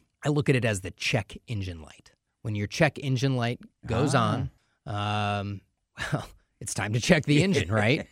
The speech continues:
Speaker 2: <laughs>
Speaker 1: I mean, you can just, you can run down to your, you know, Jiffy Mart and, you know, pour in a quart of oil, but shoot, something's gonna go wrong at some point. So don't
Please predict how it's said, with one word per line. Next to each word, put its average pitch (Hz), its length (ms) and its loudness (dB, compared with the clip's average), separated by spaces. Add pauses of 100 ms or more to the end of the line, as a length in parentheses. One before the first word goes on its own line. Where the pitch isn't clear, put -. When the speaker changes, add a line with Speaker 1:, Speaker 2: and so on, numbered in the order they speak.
(120)
Speaker 2:
<laughs> - 160 -20
Speaker 1:
I 117 140 0
mean, 127 160 2
you 151 160 6
can 156 240 4
just, 156 320 4
you 135 160 2
can 185 280 2
run 175 240 4
down 170 380 0
to 147 120 -4
your, 135 240 0
you 127 160 -4
know, 120 120 0
Jiffy 151 320 0
Mart 117 340 -4 (140)
and, 104 320 -6 (200)
you 110 80 -10
know, 101 140 -8
pour 139 360 -2
in 135 100 -2
a 120 80 -6
quart 139 240 0
of 127 80 0
oil, 107 380 -2 (480)
but 110 320 0 (100)
shoot, - 340 -2 (520)
something's 143 460 0
gonna 131 180 2
go 117 140 0
wrong 101 340 0
at 92 100 -10
some 101 180 -4
point. 90 280 -16 (500)
So 110 160 -2
don't 123 480 2